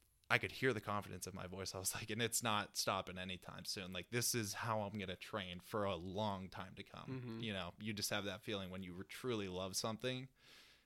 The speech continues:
Speaker 1: And, uh, that's the whole purpose of my Instagram, is, like, I think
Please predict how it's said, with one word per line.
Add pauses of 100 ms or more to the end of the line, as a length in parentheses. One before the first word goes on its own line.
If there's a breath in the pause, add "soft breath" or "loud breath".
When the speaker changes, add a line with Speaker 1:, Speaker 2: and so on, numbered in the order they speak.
(120)
Speaker 1:
And,
uh, (340 soft breath)
that's
the
whole
purpose
of
my
Instagram,
is,
like,
I
think